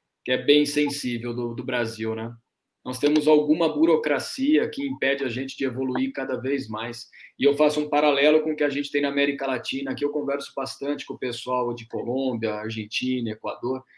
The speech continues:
E em alguns desse, dessas localidades, o governo, ele incentiva o processo tecnológico. Ele incentiva que as empresas da construção civil e do mercado imobiliário se capacitem, se atualizem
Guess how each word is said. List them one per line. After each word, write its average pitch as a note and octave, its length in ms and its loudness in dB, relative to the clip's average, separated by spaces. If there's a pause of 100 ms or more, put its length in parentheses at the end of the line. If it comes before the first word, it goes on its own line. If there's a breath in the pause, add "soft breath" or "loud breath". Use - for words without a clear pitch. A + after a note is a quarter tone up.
(500 soft breath)
E D3 120 4
em D#3+ 40 8
alguns E3 360 6
desse, F#3 300 4
dessas D#3 320 4
localidades, D3+ 680 4
o E3+ 100 6
governo, F3 720 6
ele F3+ 240 6
incentiva E3+ 1000 0 (160)
o D3 140 -2
processo D3 580 2
tecnológico. A#2+ 840 -2 (440)
Ele D3+ 180 4
incentiva D#3+ 960 0
que C#3+ 260 0
as C3 300 0
empresas C#3 640 2
da C3+ 160 -2
construção C#3 520 -6
civil B2+ 320 0
e D3 40 0
do C#3 80 0
mercado C3 460 -2
imobiliário B2+ 400 -2
se - 180 -12
capacitem, C3 760 -4
se A#2 120 -10
atualizem B2 600 -2